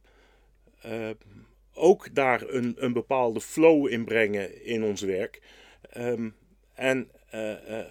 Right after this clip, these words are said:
kan dat beter? En hoe zouden jullie dat beter kunnen doen? En, goh,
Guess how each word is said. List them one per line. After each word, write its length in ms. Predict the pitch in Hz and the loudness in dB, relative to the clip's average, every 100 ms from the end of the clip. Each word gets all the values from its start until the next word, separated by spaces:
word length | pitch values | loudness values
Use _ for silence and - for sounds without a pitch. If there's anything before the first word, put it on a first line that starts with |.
| - - | -18 -6
kan 200 | 170 151 | 0 4
dat 200 | 139 123 | 4 4
beter? 500 | 165 185 - 95 - | 4 4 2 -4 -6
En 240 | 113 120 110 | -4 -4 -4
hoe 340 | 107 120 165 | -6 -4 0
zouden 340 | 135 123 117 | 2 0 0
jullie 180 | 120 120 | -4 -2
dat 200 | 113 110 | -2 0
beter 340 | 131 117 - - | 0 -2 -4 -8
kunnen 300 | 123 117 123 | -6 -6 -4
doen? 280 | 180 143 - - - - | -4 -4 -10 -20 -20 -10
En, 320 | - 113 110 | -4 -2 -4
goh, 400 | - - 170 - | -10 -2 0 0